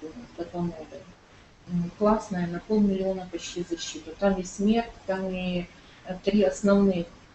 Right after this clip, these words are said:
которые сегодня... Вот все остальные критики, которые щас добавляют, если делать аналитику по смерти, то они там где-то дальше, они там далеко. У нас на первом месте по смертности это с-, сердечно-сосудистые заболевания,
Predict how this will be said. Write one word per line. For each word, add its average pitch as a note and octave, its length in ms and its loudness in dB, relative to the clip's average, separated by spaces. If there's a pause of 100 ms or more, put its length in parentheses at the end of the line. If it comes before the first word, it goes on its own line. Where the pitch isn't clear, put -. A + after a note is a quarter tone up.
(600)
которые F#3+ 460 6
сегодня... F#3 600 2 (240)
Вот F#3+ 160 -4
все A3+ 180 4
остальные D4+ 460 2
критики, G#3 400 -2
которые G3 380 0
щас F#3 260 0
добавляют, E3+ 600 2 (400)
если A3+ 300 0
делать A3 360 2
аналитику G#3+ 560 2
по A3+ 120 -6
смерти, C#4+ 480 2
то A3 160 -2
они C4 200 4
там A#3 240 2
где-то A#3 300 -4 (100)
дальше, - 560 -4
они G#3 140 4
там G3 300 -2
далеко. G3+ 460 -2 (380)
У F#3+ 80 2
нас C#4 180 0
на B3 120 2
первом A#3 340 4
месте G3 540 0
по G#3 80 -4
смертности G3 640 2
это G#3 640 4
с-, G3+ 180 -6 (120)
сердечно-сосудистые G3 1040 -6
заболевания, F3 760 -6